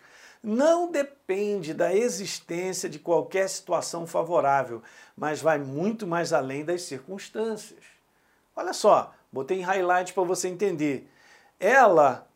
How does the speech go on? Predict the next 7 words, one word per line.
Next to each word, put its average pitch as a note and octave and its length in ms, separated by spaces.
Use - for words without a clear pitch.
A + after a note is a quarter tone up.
a A#2+ 80
verdadeira D3 500
fé, F#3+ 520
é F3 80
uma G3 180
convicção B3+ 1200
íntima. D#3+ 800